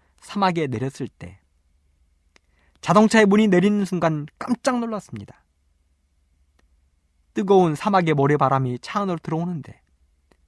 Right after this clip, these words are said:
숨이 금방 막힐 것 같았습니다. 그렇습니다. 이렇게 하늘로 올라가는 것이 없으니 내려오는 것도 없는 것입니다.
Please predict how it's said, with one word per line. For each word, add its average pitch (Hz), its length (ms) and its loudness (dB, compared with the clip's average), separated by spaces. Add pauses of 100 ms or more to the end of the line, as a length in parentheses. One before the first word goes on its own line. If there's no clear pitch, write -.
(160)
숨이 165 340 0
금방 117 520 -4
막힐 165 260 0
것 - 200 -6 (120)
같았습니다. - 680 -12 (1800)
그렇습니다. 107 680 -8 (260)
이렇게 160 380 0
하늘로 208 440 2
올라가는 208 400 0
것이 226 200 -2
없으니 214 400 -4 (360)
내려오는 240 440 4
것도 269 240 -4
없는 269 220 -4
것입니다. - 460 -14